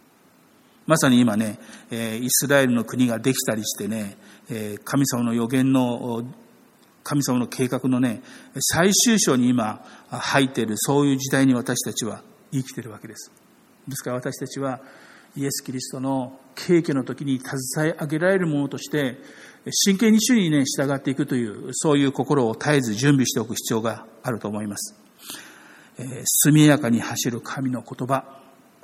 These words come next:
神の言葉で世界はでき、そして神の言葉で人間の歴史は、人類の歴史は動いてきたということです。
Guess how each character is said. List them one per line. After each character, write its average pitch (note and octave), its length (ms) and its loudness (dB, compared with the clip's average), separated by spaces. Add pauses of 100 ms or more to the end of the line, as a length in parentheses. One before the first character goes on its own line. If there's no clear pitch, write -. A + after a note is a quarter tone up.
神 C#3 240 -2
の B2+ 100 0
言 D#3 240 -4
葉 F3+ 120 2
で D3+ 180 -2 (100)
世 - 220 -6
界 A#2 180 -4
は G#2+ 140 -6
で C3+ 120 0
き、 C3 220 -2 (460)
そ - 140 -2
し - 100 0
て B2+ 80 2
神 G3+ 320 6
の F#3 80 4
言 F3+ 240 2
葉 A3 120 4
で C3 220 0 (160)
人 C3+ 240 4
間 C3 120 6
の B2+ 100 4
歴 A#2 240 -2
史 - 100 -4
は、 A#2+ 180 -2
人 C3+ 200 0
類 B2+ 80 0
の A#2 80 -2
歴 A#2 180 -6
史 - 160 -6
は - 260 -4
動 B2+ 280 -2
い B2 40 -4
て A#2+ 120 -6
き - 80 -10
た - 140 -8
と - 80 -8
い - 20 -6
う G#2+ 40 -8
こ A#2+ 80 -14
と A2 80 -14
で G2 80 -14
す。 - 160 -12